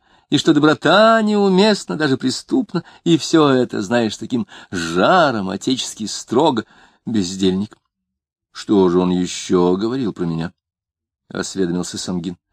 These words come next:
"А, черт его знает, вообще чепуху". Самгин сел, несколько успокоенный, и, думая о полковнике, негодяй. Глядя, как Любаша разбрасывает волосы свои по плечам, за спину,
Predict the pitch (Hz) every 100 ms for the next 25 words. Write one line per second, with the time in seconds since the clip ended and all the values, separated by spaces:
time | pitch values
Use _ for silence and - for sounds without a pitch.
0 | - - 120 - - 143 - _ - 104
1 | 87 98 90 - _ - 185 - 104 -
2 | - - - - _ _ _ _ _ _
3 | _ _ _ _ _ _ - 117 131 202
4 | 185 - 135 135 _ _ _ - 123 -
5 | 120 110 - 107 98 95 90 90 _ _
6 | - 101 85 95 92 92 90 92 113 107
7 | 104 - _ _ - 90 82 95 90 98
8 | 117 92 92 _ _ _ 120 - 143 165
9 | 151 143 147 139 143 143 139 - 139 131
10 | 131 139 - 135 127 120 160 170 - 107
11 | - 98 90 95 95 85 117 139 147 98
12 | 101 127 - 135 135